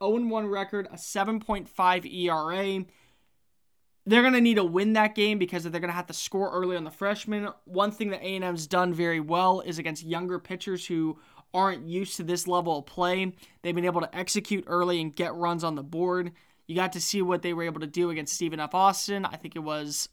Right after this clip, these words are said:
eleven to two going into the fifth inning, uh, off of Reese Easterling, I believe his name was, was the pitcher for Stephen F. And then you look at what they did against Prairie View A and M, another freshman pitcher.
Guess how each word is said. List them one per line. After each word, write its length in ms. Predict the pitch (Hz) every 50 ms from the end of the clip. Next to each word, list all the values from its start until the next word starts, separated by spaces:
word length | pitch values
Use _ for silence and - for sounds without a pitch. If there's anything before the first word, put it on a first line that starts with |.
| - -
eleven 600 | 165 160 156 156 156 165 180 185 202 196 196 190
to 760 | - - - 190 180 180 175 175 175 170 170 170 165 - _ _ _ _ _ _ _ _
two 520 | - - - 185 180 185 190 196 196 196 175
going 220 | - 175 175 180 180
into 120 | 175 170
the 60 | 160
fifth 260 | 160 - 185 180 -
inning, 340 | 185 180 180 190 196 196 185 _ _ _ _ _ _ _ _ _ _ _ _ _
uh, 60 | -
off 420 | 165 160 156 - - 175 175 175 185
of 380 | 170 165 160 160 - - - - - _ _ _ _ _ _ _ _ _ _ _ _ - _ _ _ _ _ _
Reese 440 | - 165 170 190 226 214 214 - -
Easterling, 520 | 233 247 233 - - 247 240 240 233 233 233
I 60 | 233
believe 240 | 214 226 226 233 214
his 160 | 220 220 -
name 180 | 226 226 226
was, 240 | 220 226 226 220 220
was 100 | 226 214
the 80 | - 226
pitcher 300 | - 226 220 - 233 220
for 440 | - - 220 214 220 220 220 214 214 _ _ _ _ _ _ _ _ _ _ _ _ _ _ _ _ _ _ _ _ _ - - _ -
Stephen 360 | - - - 226 214 214 214
F. 280 | 214 214 220 220 - _ _ _ _ _ _ _ _ _
And 160 | 196 202 214
then 120 | 208 214
you 100 | 214 208
look 220 | 202 208 208 208 214
at 100 | 202 196
what 140 | 202 196
they 120 | 196 190 180
did 360 | 175 185 185 180 180 175 175 -
against 240 | 175 165 165 160 -
Prairie 220 | - 180 170 165
View 200 | 156 156 156 156
A 120 | 151 151
and 100 | 151 151
M, 100 | 156 147
another 280 | 147 147 156 165 170 165
freshman 400 | 165 - 165 160 - - 165 151
pitcher. 500 | - 165 156 - - 165 156 156 147